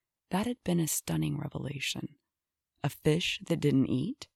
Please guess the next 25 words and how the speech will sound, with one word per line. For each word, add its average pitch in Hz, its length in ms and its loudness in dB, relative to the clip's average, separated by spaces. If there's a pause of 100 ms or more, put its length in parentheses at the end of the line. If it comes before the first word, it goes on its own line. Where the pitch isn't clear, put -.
(460)
She - 160 4
looked 240 300 4
it 185 80 4
up 147 220 2
and 147 120 2
discovered 139 600 -2
all 156 180 4
sorts 139 340 0
of 135 60 -4
things 131 300 -2
about 131 260 -2
goldfish - 540 -2
that - 160 -4
might 143 180 0
prevent 139 400 -2
them - 220 -2
from 143 200 -2
eating. - 460 -4 (320)
Disease, 139 800 2
infection, 139 840 0 (300)
depression 143 560 2
over 135 220 0
their 135 160 -2
tank - 280 -4
size. 147 520 -6